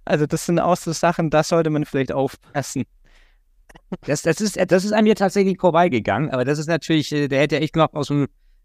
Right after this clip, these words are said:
Speaker 2: Dritten Reich, dieser Spruch, Kirche,
Speaker 1: Ja.
Speaker 2: Kinder, Küche gefehlt. Äh,
Speaker 1: Ja.
Speaker 2: dann, dann wär's nun wirklich, äh, da wär's nicht fünfziger, sondern dreißiger Jahre gewesen.
Speaker 1: Ja.
Speaker 2: Äh,
Speaker 1: Ja, ganz
Speaker 2: Frauen
Speaker 1: genau,
Speaker 2: an den
Speaker 1: also
Speaker 2: Herd. Äh,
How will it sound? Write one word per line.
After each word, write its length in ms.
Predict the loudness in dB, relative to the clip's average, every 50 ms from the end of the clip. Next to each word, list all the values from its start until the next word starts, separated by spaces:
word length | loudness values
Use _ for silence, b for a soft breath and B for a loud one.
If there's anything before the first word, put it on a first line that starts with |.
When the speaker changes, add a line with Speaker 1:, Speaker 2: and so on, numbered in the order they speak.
| _ _
Speaker 2:
Dritten 300 | -2 -2 0 0 0 0
Reich, 300 | 2 4 2 2 2 0
dieser 280 | -2 -2 0 0 0 0
Spruch, 340 | -2 -2 -2 -2 -2 -2
Kirche, 320 | -2 0 0 0 0 -2 -6
Speaker 1:
Ja. 80 | -6
Speaker 2:
Kinder, 280 | -4 -2 2 2 2 2
Küche 440 | 2 0 -2 0 0 -2 -2 -2 -6 _ _ _ _ _ _ -20 _ _ _ _
gefehlt. 560 | -8 -8 -4 -2 0 0 0 0 -2 -4 -8 -16 _ -10
Äh, 80 | -2 4
Speaker 1:
Ja. 120 | 4 4
Speaker 2:
dann, 140 | 4 4 0
dann 180 | 0 -2 0 0
wär's 180 | 0 0 2
nun 100 | 2 0
wirklich, 400 | 2 2 2 0 0 -2 -4 -6 -4
äh, 300 | -2 0 0 0 0 -4 -6 _ _ _ _ _ _ _ _ _ _ _ _ _ _
da 120 | -2 2
wär's 180 | 2 2 2 2
nicht 160 | 0 -2 2
fünfziger, 460 | 2 0 0 0 -2 -2 0 2 2
sondern 240 | 2 2 2 2 2
dreißiger 420 | 2 2 2 2 0 0 -2 0 0
Jahre 300 | 0 0 0 -2 -4 -6
gewesen. 420 | -2 2 2 2 2 2 -2 -4 -8 -14 _ _ _ -2
Speaker 1:
Ja. 100 | -2 -2 -2 _ _
Speaker 2:
Äh, 200 | 0 0 0 0 -2 -8 _ _ _ _ _ _ _ _ _ _ _ _ _ -20 _ _ _ _ _ _ _ _ _ _ _ -20 -20 _ _ _ _ _
Speaker 1:
Ja, 160 | 0 0 0
ganz 160 | 2 0 -2 0
Speaker 2:
Frauen 180 | 2 2 4
Speaker 1:
genau, 120 | 4 4 4
Speaker 2:
an 40 |
den 160 | 2 0 0 -2
Speaker 1:
also 40 |
Speaker 2:
Herd. 360 | 0 0 0 0 0 -2 -6 -8
Äh, 40 | -6